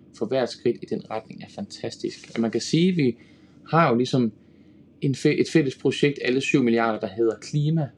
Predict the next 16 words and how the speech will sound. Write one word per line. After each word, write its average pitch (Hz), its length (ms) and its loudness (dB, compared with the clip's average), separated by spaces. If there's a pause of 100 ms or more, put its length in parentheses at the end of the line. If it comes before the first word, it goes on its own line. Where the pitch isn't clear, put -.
og 117 160 -8
det 156 180 4
er 113 40 2
vi 110 60 0
ikke 135 100 0
engang 143 220 -2
enige 120 340 0
om 110 240 -2 (160)
at 98 100 -8 (100)
prøve 113 360 2
at 98 300 -2 (200)
nå 107 180 2
i 104 60 2
mål 107 320 2
med. 101 200 0 (1120)
Øhm, 98 400 -2